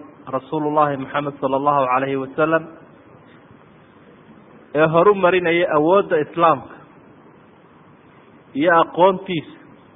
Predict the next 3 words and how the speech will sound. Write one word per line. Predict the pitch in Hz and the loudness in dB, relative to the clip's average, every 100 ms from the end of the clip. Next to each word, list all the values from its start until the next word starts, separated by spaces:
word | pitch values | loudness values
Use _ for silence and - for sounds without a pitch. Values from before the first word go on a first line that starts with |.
| - - _ _ - - - - - - - - - - | -20 -20 _ _ -20 -20 -20 -20 -20 -20 -20 -20 -20 -14
iyo | 127 165 | -6 -4
fallaadhaha | - 160 156 160 185 165 139 - - - - - - - _ _ - _ _ - | 0 4 6 6 6 4 2 0 -6 -20 -20 -20 -20 -20 _ _ -20 _ _ -12
iftiimaya | 139 - 190 202 151 156 | -12 -4 -2 0 2 2